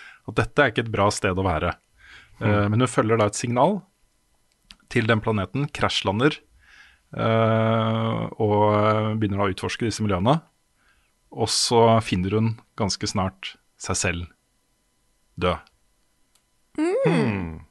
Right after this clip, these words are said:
Speaker 1: Mm. Så poenget her er, dette her er jo et, eh, et sånn derre timeloop, eh, spill, hvor, eh, når du dør, så starter du på nytt,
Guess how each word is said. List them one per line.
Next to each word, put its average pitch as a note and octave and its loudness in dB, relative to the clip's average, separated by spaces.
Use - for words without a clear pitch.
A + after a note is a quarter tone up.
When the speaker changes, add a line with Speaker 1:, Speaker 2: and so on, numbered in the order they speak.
Speaker 1:
Mm. F#2+ -4
Så - 2
poenget A#2+ 2
her C3+ 2
er, B2 4
dette B2+ -2
her B2 4
er F#2+ 2
jo A2+ 4
et, A#2 0
eh, A#2+ 4
et A2+ 0
sånn A#2 -2
derre G#2+ 4
timeloop, G2 -2
eh, G#2 0
spill, G#3+ -2
hvor, A2+ 2
eh, A2+ 4
når A2 0
du A2 -2
dør, C3+ 4
så - -12
starter G#2 0
du - -12
på A#2+ -2
nytt, - -4